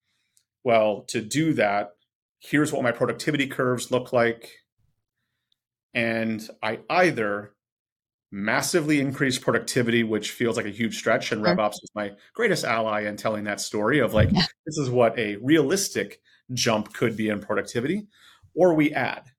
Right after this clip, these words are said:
Speaker 2: Right.
Speaker 1: Right. And it's like, there's that really healthy, great debate that
Speaker 2: Mm-hmm.
Speaker 1: happens within there.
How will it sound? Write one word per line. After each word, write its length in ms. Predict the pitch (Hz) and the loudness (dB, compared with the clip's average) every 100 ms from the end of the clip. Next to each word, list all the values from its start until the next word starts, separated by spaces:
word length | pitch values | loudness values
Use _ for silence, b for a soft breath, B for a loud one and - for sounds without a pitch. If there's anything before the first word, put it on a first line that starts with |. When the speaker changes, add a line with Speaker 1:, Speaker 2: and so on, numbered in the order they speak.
| _ _ _ _ _ | _ _ _ _ _
Speaker 2:
Right. 160 | 190 - - _ - | -2 -2 -6 _ -4
Speaker 1:
Right. 200 | 113 120 | -2 0
And 60 | |
it's 200 | 117 131 | -2 -4
like, 240 | 139 131 - | -4 -6 -2
there's 260 | 196 190 - - _ _ b b | 0 0 -8 -16 _ _ b b
that 160 | 135 139 | 0 4
really 200 | 160 156 | 4 4
healthy, 600 | 151 143 135 143 143 135 | 4 4 4 2 0 0
great 640 | 127 120 120 131 131 131 123 | -6 -4 2 2 2 -4 -6
debate 640 | 110 104 113 - - - _ b b | -4 0 0 0 -12 -18 _ b b
that 140 | 214 202 | 4 6
Speaker 2:
Mm-hmm. 80 | |
Speaker 1:
happens 360 | 208 110 - 117 | 6 4 -2 -6
within 340 | 113 - 117 107 | -8 -4 -4 -4
there. 340 | 117 - - | -6 -8 -12